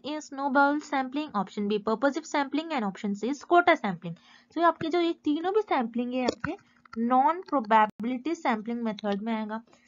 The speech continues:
नॉन प्रोबेबिलिटी सैंपलिंग मेथड में रिसर्चर अपनी पर्पस, अपने कन्वीनियंस, अपने जजमेंट के बेसिस पर से पॉपुलेशन में से मेंबर्स को सिलेक्ट कर लेते हैं।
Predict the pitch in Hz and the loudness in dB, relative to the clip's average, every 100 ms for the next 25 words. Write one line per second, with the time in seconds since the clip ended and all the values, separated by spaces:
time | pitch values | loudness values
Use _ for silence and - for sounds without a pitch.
0 | - 240 277 370 403 381 330 330 330 330 | -8 0 2 2 -2 0 0 0 -4 -4
1 | 349 302 233 247 233 214 214 208 226 247 | -4 -4 -4 -4 -4 -4 -4 -4 -2 -2
2 | 226 214 196 226 214 214 294 - - _ | -2 -2 -4 -2 -4 -4 -8 -10 -20 _
3 | _ - 262 240 285 302 294 - 202 214 | _ 6 6 6 6 4 2 -8 -6 -6
4 | 202 254 254 285 311 311 320 320 - 240 | -4 -2 -2 -2 -4 -4 -4 -6 -8 -12
5 | - 247 254 247 277 339 370 285 226 233 | -6 -2 2 0 0 -4 -2 0 0 -2
6 | 233 - 233 294 349 - _ - 285 285 | -8 -6 -6 -4 -8 -10 _ 4 6 6
7 | 381 403 403 392 381 403 359 247 226 233 | 4 0 -2 -6 -4 -4 -4 -4 -4 -6
8 | - 403 - 359 339 - 202 175 170 175 | -4 -6 -2 0 0 -4 -8 -8 -10 -16
9 | 165 | -18